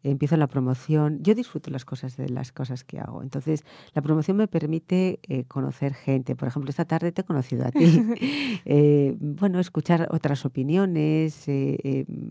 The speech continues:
Speaker 1: a mí me gusta mucho escuchar y me gusta dialogar. De manera que para mí la promoción no es, eh, no es un castigo, sino que realmente lo disfruto.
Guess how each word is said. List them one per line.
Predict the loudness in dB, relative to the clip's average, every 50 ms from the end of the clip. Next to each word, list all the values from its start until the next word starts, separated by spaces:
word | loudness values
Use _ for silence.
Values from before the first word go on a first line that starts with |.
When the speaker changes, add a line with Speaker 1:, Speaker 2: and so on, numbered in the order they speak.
| -8 -4
Speaker 1:
a | -2 -2
mí | 0 0
me | -2 -2 -6
gusta | -6 -6 -6 -4 -4
mucho | -4 -4 -6 -8
escuchar | -10 -10 -10 -10 -6 -4 -2 0 0 0
y | -2
me | -2 -4
gusta | -4 -6 -8 -8 -6 -6
dialogar. | -4 -4 -4 -4 -2 -2 -2 -2 -4 -6 -20 -20 -20 -12 _
De | -2 0
manera | 2 4 4 4 4 2 0
que | -2 -4 -2
para | 0 0 0
mí | 0 -2
la | -2
promoción | -2 -4 -4 -4 -4 -4 -2 -2 -2 -2 -2 -2 -2 0
no | 0 0 2
es, | 0 0 -2 -4 -8 -8 -4
eh, | -2 0 0 -2 -2 -4 -10 -20 -20 -10 _ -4
no | -2
es | 0
un | 0 0
castigo, | 2 0 0 0 0 0 0 2 2 0
sino | -2 -2 -4 -4 -2 -4 -4
que | -4 -4 -4 -4
realmente | -2 -2 -2 0 0 0 -2 -4 -4 -4 -4
lo | -2 -4
disfruto. | -4 -6 -6 -8 -10 -10 -10 -12 -16